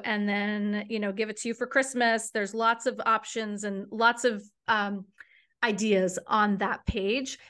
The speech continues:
and also links to all the various places that you can buy it. But, you know, it's Amazon, Barnes and Noble, all of your usual places, and at hopefully your local bookseller, which would be a great place for you to buy it.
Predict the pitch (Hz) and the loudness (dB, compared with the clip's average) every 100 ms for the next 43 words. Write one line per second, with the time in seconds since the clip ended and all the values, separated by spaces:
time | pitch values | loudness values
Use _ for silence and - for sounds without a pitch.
0 | _ 269 277 269 240 214 208 - - 208 | _ 4 4 6 4 4 0 -2 0 0
1 | 190 196 185 190 - 196 190 - - - | 0 -4 -4 -6 -8 -6 -4 -4 -4 -6
2 | 196 190 175 - - _ 247 233 214 - | -6 -4 -2 -2 -6 _ -2 4 4 2
3 | - 233 180 156 - 208 - 254 247 240 | 0 0 0 -2 -4 -6 0 2 4 6
4 | 226 220 196 202 208 220 240 202 214 208 | 6 4 2 0 -2 0 0 2 0 0
5 | 202 214 208 208 208 214 214 220 208 233 | 0 0 0 -4 -4 -6 -6 -8 -4 -4
6 | 226 254 254 262 269 269 - - 269 254 | -2 -4 -2 0 2 0 -2 -6 -6 -2
7 | 254 247 247 240 240 247 240 240 247 233 | -2 0 0 0 0 -2 -2 -2 -2 0
8 | 254 240 240 247 220 226 196 196 - - | -2 -4 -4 -6 -4 -6 -4 -4 -4 -4
9 | 185 190 - - - - - - | -6 -6 -8 -8 -8 -6 -6 -8